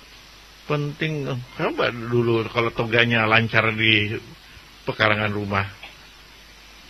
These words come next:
panen besar orang harga, apa, harga jahe seratus ribu sekarang sekilo. Hmm, kan begitu sekalian.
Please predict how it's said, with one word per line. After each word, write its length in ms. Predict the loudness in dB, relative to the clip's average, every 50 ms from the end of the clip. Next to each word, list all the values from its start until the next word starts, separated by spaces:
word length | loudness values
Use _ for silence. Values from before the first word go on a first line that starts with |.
| -16 -16 -16 -18 -8 0
panen 400 | 0 0 2 2 -2 -2 -2 -2
besar 320 | -4 -2 0 0 0 0
orang 240 | 0 -4 -4 -2 -2
harga, 560 | -2 0 2 4 4 4 4 4 2 -2 -4 -10 -12 -14 -14 -14 -16 -18 -20 -20 -20 -20 -20 -20 -20 -20 -20 -20 -20 -20 -20 -20 -20 -20 -14 -10 -8
apa, 160 | -8 -8 -10 -14 -18 -20 -20 -20 -20 -20 -10 -10
harga 140 | -2 0 0 2
jahe 320 | 2 2 4 4 4 2
seratus 400 | 2 0 -4 -4 -4 -4 -8 -6 -2 -2
ribu 240 | -2 -2 -2 -4
sekarang 320 | -2 0 0 0 0 -2 -6
sekilo. 400 | -6 -4 -4 -2 -2 -2 -4 -6 -8 -12 -20 -20 -20 -20 -20 -20 -20 -20 -20 -20 -20 -20 -20 -20 -20 -20 -20 -20 -20 -18 -14 -14
Hmm, 200 | -14 -14 -14 -18 -18 -18 -20 -20 -20 -20 -20 -20 -20 -20 -20 -20 -20 -20 -20 -20 -20 -20 -20 -16
kan 100 | -14 -12 -8 -6 -6
begitu 240 | -6 -6 -6 -8 -8 -8
sekalian. 320 | -8 -8 -8 -8 -10 -14